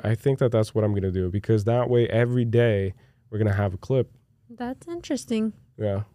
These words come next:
Speaker 2: For sure.
Speaker 1: So stay tuned for that starting tomorrow, actually. I'm, I'm already gonna start it.
Speaker 2: Wow, quick.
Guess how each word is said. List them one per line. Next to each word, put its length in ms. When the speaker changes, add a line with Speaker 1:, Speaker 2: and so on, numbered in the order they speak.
Speaker 2:
For 140
sure. 400
Speaker 1:
So 420
stay 240
tuned 200
for 100
that 360
starting 320
tomorrow, 500
actually. 320
I'm, 180
I'm 240
already 300
gonna 100
start 320
it. 80
Speaker 2:
Wow, 680
quick. 440